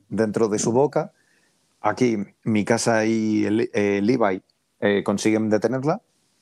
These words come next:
Y, y lo que hace es que tras la, la fallida expedición, lo que hacen es que regresan a la capital y aquí se, se intenta realizar un entramado para, eh, hacer que Annie se autodescubra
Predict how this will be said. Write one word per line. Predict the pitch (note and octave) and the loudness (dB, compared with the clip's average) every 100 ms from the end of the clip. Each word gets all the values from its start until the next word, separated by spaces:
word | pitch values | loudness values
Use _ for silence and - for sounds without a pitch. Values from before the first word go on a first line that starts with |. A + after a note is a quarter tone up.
| _ _ _ _ _ _ | _ _ _ _ _ _
Y, | B2+ B2+ B2+ B2 A#2 A2 G2+ - _ _ _ | 0 2 2 2 2 0 -2 -6 _ _ _
y | A#2 | 2
lo | A#2+ | 4
que | G#2+ | 4
hace | B2 B2+ C3 | 2 2 2
es | C#3+ | 2
que | - A#2 | 0 0
tras | B2 A2 G2+ | 2 0 0
la, | G#2 G2 F#2+ F#2+ | 0 0 0 -4
la | F#2+ | -2
fallida | G#2+ A2 | 0 0
expedición, | B2 - B2 A#2 A2 B2+ C3+ C#3+ _ - - | 0 0 0 0 0 0 -2 -8 _ -8 0
lo | B2 | 0
que | B2+ | 0
hacen | A#2+ B2+ | -2 -2
es | C3 | 0
que | E3 | 0
regresan | C#3 A#2+ A#2 A#2+ C3 C3+ | 2 2 2 2 0 0
a | B2 | 0
la | B2 | 0
capital | C3+ - D#3+ D#3+ - _ _ _ - | 0 2 0 -2 -12 _ _ _ -2
y | B2+ | 2
aquí | D3+ C#3+ D3 D3+ - | 2 0 -2 -4 -8
se, | - - B2 A2+ A2 G#2+ E2+ - _ _ _ _ - | -6 -2 0 0 0 -4 -6 -16 _ _ _ _ -16
se | - - B2 | -8 -2 0
intenta | A2 C3+ C#3+ B2+ | 2 0 2 0
realizar | B2 A#2+ A2+ C3+ B2+ | 2 0 0 0 0
un | C3+ | 0
entramado | C#3 C3+ A#2+ B2+ C#3+ B2 B2 - - _ _ _ _ | 0 0 0 0 -2 -2 -6 -12 -20 _ _ _ _
para, | C#3 D3+ D#3+ E3+ - | 2 2 0 -4 -4
eh, | A#2+ A2+ A2 G#2+ G2+ G2 | -2 -2 -4 -8 -10 -8
hacer | - A2 C3+ C3 | -6 0 0 2
que | C#3 B2 | 2 2
Annie | D3 C#3 C#3 - | 0 -4 -8 -12
se | - - A#2+ | -10 -2 0
autodescubra | A2+ - G#2 G#2 - D3 D3 C#3 F3+ | 2 0 0 -2 0 0 0 -4 -6